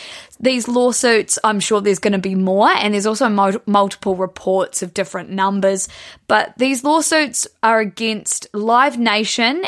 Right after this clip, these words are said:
and a local promoter. They're against the festival location, N R G Park, and the county government body involved with managing the show,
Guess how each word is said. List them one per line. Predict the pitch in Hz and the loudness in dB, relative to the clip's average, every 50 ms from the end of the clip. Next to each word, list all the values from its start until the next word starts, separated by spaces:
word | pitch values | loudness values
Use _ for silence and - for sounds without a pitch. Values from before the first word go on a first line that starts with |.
| - | -2
and | - 202 196 190 190 190 196 190 - | -2 0 0 0 0 -2 -4 -4 -2
a | - 190 | -2 0
local | 185 185 190 190 185 - - 208 | 2 2 2 2 0 -2 -4 -4
promoter. | 196 - - 202 185 175 165 170 180 - - 185 208 254 302 - | -4 -4 -4 -4 -4 -4 -4 -6 -6 -4 -2 0 0 0 0 0
They're | 233 214 | 2 2
against | 214 220 196 240 226 220 - - - | 2 2 0 0 -2 -2 -2 -2 -2
the | 240 | -4
festival | 220 - - 262 277 254 - - 269 277 294 277 | -4 -2 -2 -2 -2 -2 -2 -2 0 0 0 2
location, | 254 233 220 214 - - 196 196 196 - - 254 269 311 | 2 0 0 0 -2 -4 -2 -2 -2 0 0 -2 -2 -2
N | - - 226 220 214 | -4 -2 -2 0 2
R | 214 202 202 | 2 2 2
G | 196 180 - 202 190 | 0 0 -2 -4 -4
Park, | 175 - - - 170 143 143 185 233 - - - - - - - - - - | -4 -8 -8 -6 -2 0 2 2 0 0 -4 -10 -20 -20 -20 -20 -14 -6 -2
and | - 247 226 | -2 0 0
the | 208 | 0
county | - - 247 240 247 233 262 226 | 0 2 2 2 2 2 0 0
government | 202 220 220 220 240 262 247 233 - | 2 2 2 2 2 0 -2 -2 0
body | - 214 208 202 202 202 202 | 2 2 2 2 0 -2 -4
involved | - 196 196 185 196 196 190 185 180 - | -4 -4 -2 0 2 2 2 2 0 -4
with | 202 190 - 202 | -8 -6 -4 -4
managing | 196 190 190 196 202 208 208 196 - 208 190 180 | -2 -2 0 0 0 0 -2 -2 -2 -4 -4 -4
the | 180 185 | -6 -10
show, | - - - 175 131 123 120 220 269 | -8 -4 -4 -2 -2 0 0 0 -2